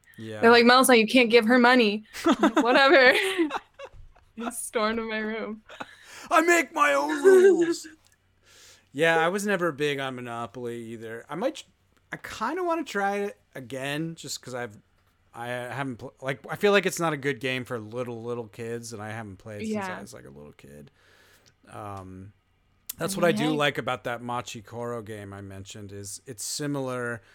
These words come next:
Speaker 1: in that you're, like, collecting money and trying to, like, basically, you're supposed to,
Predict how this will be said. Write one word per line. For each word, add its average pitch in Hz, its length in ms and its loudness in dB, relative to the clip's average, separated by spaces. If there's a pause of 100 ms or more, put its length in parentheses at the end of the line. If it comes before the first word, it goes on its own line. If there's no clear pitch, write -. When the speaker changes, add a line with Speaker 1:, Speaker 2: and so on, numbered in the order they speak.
(260)
Speaker 1:
in 123 160 -10
that 123 160 -8
you're, 117 160 -8
like, 113 220 -12 (280)
collecting 123 520 -8
money 113 360 -10
and 101 140 -14
trying 110 340 -14
to, 101 200 -18 (360)
like, 104 160 -16 (280)
basically, 107 680 -10 (120)
you're 117 140 -16
supposed - 260 -10
to, 120 180 -10